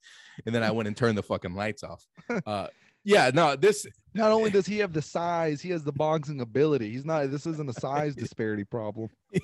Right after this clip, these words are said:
Speaker 1: <laughs> Yeah. Uh, Nah, yeah, that's a, that, that,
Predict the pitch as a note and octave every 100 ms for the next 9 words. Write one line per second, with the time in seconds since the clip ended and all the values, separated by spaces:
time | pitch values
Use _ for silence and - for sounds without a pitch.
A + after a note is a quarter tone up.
0 | - D#3 C#3+ E3+ D#3+ A#2+ F#2+ - G#3 A#3
1 | A3 - B2 A#2+ A2+ A2+ - _ _ _
2 | _ - A3 C#3 B2 C3 A#2+ G#2+ C3 -
3 | C3+ A#2 C#3+ - B2 D3